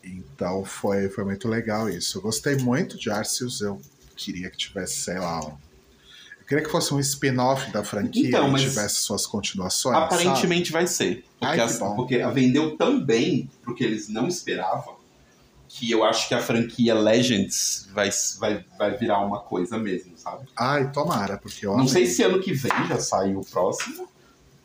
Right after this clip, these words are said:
Speaker 2: mas eu, pelo que eu tô sentindo, vai virar uma franquia mesmo.
Speaker 1: E foi tão engraçado, porque foi um jogo que todo mundo reclamou que era um jogo feio, que tava meio mal feito, né?
Speaker 2: E ele tava.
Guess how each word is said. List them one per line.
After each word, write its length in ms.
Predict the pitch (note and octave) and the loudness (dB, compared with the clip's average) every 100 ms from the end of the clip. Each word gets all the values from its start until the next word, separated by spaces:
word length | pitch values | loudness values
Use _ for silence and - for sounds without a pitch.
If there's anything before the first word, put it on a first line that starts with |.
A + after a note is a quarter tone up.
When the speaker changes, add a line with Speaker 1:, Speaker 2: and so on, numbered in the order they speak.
| _ | _
Speaker 2:
mas 640 | G2 G2 G2+ G2+ G2 - - | -4 0 0 0 -2 -4 -2
eu, 480 | G2+ G#2 G2+ G2 - | 0 2 2 -2 -4
pelo 220 | A#2 G#2+ | -2 0
que 80 | G#2+ | 0
eu 60 | A#2+ | -2
tô 100 | A2+ | -2
sentindo, 520 | - A#2 - A2 A#2+ | 0 -2 0 2 2
vai 180 | A#2+ A2 | 2 2
virar 160 | A#2+ A2+ | 2 2
uma 120 | A#2 | 0
franquia 420 | B2 A#2 - A#2+ | 0 -2 -2 -2
mesmo. 260 | - F2+ - - - - - - | -2 -4 -8 -16 -16 -18 -14 -8
Speaker 1:
E 60 | |
foi 160 | C3+ C3 | -2 -2
tão 160 | B2+ D#3+ | 0 0
engraçado, 840 | G3 D3+ B2 - B2+ C3+ C#3+ G2+ G2 - | 2 0 0 0 0 2 0 -2 -6 -4
porque 760 | G2 - - G2 F#2+ F#2 F#2 F2+ | -6 -6 -4 0 0 0 -2 -4
foi 380 | - B2+ B2 | -4 2 2
um 100 | A#2 | 2
jogo 320 | A2 A#2 A2 A2+ | 2 0 -2 -4
que 120 | - | -4
todo 220 | B2+ D3+ | -2 -2
mundo 180 | D3 C3 | -2 -2
reclamou 500 | A#2 B2 B2 G#2+ G#2 | -2 -4 -2 0 -2
que 100 | - | -2
era 80 | G#2 | -4
um 100 | G2+ | -4
jogo 260 | G2 F#2 - | -6 -8 -10
feio, 960 | - - B2+ C3 A#2 G#2 G2 F#2+ F#2 - - - - - _ _ _ | -8 -2 2 2 0 0 -2 -4 -8 -12 -20 -20 -20 -20 _ _ _
que 120 | - | -16
tava 360 | - A2 A2 G#2+ | -4 0 2 2
meio 260 | G#2+ G#2 F#2+ | 2 0 0
mal 220 | F#2 F#2+ | -2 -2
feito, 920 | - - A#2 A#2+ G#2+ G2 - G2 F#2 F#2 - _ - | -4 0 0 2 0 -4 -12 -8 -8 -10 -14 _ -8
né? 120 | F2 | 2
Speaker 2:
E 40 | D3+ | 2
ele 140 | - | 2
tava. 520 | - A2 - D3 - | 0 -2 0 -2 -2